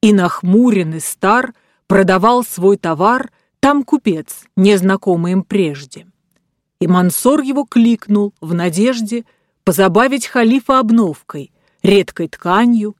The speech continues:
искусной ковкой. И халиф пожелал выбрать лучший кинжал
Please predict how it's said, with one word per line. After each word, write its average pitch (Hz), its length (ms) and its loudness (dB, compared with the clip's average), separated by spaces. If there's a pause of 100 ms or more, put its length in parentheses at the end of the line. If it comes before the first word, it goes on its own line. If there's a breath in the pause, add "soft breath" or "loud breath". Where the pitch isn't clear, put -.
искусной 165 720 -6
ковкой. 190 680 -6 (840)
И 214 100 2
халиф 185 640 -2
пожелал 208 580 0 (280)
выбрать 202 560 2
лучший 254 500 0
кинжал 190 680 -2